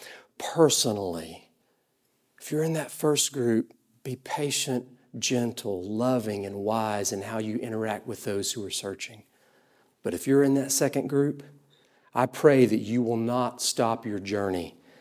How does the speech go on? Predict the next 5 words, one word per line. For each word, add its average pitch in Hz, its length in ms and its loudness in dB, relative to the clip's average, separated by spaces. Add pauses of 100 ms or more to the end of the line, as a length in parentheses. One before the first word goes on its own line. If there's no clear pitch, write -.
(160)
You 127 100 2
will 120 160 8
continue 120 840 2 (260)
to - 100 -6
look, 98 600 -2